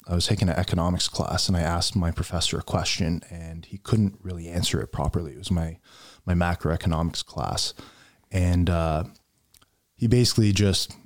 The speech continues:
answered, like, I was pointing out, like, a huge contradiction in, like, government spending and inflation and all these things.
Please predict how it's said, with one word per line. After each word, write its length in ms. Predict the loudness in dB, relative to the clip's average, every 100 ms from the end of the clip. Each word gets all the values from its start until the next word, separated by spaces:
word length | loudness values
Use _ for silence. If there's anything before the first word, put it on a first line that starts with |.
| -2
answered, 380 | 2 4 4 4
like, 180 | 4 4
I 40 |
was 140 | 2 2
pointing 380 | 4 4 6
out, 180 | 4 2
like, 160 | 0 0
a 40 |
huge 260 | 0 0 2
contradiction 840 | 0 2 2 0 0 2 2 0 -4
in, 320 | -10 -10 -12 -14
like, 220 | -14 -6
government 380 | -2 2 2 2
spending 500 | 0 0 2 0 -2
and 80 | -8
inflation 640 | -12 -12 -8 -2 0 2
and 120 | 2 2
all 40 | 4
these 220 | 6 6
things. 720 | 4 4 2 -2 -6 -8